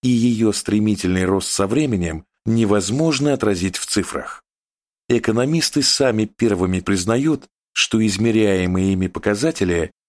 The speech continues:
напоминают описанного Оскаром Уайльдом циника. Они знают цену всему, но не видят ценности ни в чём.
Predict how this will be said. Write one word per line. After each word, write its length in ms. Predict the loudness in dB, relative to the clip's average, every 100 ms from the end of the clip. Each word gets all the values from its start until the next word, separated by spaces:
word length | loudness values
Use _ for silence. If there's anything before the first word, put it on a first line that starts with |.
| _ _
напоминают 800 | -2 0 0 0 2 2 2 0
описанного 680 | -2 0 0 0 0 2 0
Оскаром 360 | 0 -2 0
Уайльдом 480 | 0 0 0 -2 -4
циника. 600 | -2 -2 -2 -6 -10 -10 -14 _ _ _ _ -4
Они 360 | 0 2 2
знают 460 | 2 0 0 0 -2
цену 280 | -2 0 0
всему, 580 | -2 0 0 0 -2 -6 _ _
но 200 | 0 2
не 120 | 0
видят 380 | 0 0 0 -2
ценности 520 | -2 0 0 -2 -2
ни 120 | -2
в 80 | -2
чём. 360 | -2 -4 -6